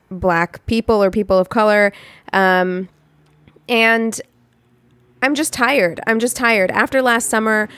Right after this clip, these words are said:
I think, you know, we all gave our all, you and I definitely, and I allowed myself, despite the number of times that I said, like,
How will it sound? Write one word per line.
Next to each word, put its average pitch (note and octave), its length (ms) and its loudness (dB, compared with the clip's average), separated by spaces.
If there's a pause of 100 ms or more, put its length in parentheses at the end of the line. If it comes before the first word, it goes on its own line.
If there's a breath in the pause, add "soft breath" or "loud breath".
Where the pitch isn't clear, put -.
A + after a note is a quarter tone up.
(160 loud breath)
I A#3 100 -4
think, G#3 300 -2
you G#3+ 100 -2
know, F#3 200 2 (160)
we G#3+ 160 0
all G3+ 240 2
gave G3+ 400 0
our F#3+ 480 0
all, F#3 440 2
you G#3 200 0
and G3 100 0
I G3 520 0 (180)
definitely, F#3+ 840 -2 (280 loud breath)
and G#3+ 560 2
I A3 100 0
allowed A3 460 2
myself, G#3+ 420 0
despite A3 440 -2
the G#3+ 60 -2
number G#3 340 0
of F#3+ 100 -4
times F#3 380 -2
that F3+ 100 -2
I F3+ 160 0
said, F3+ 500 0
like, F3 460 -2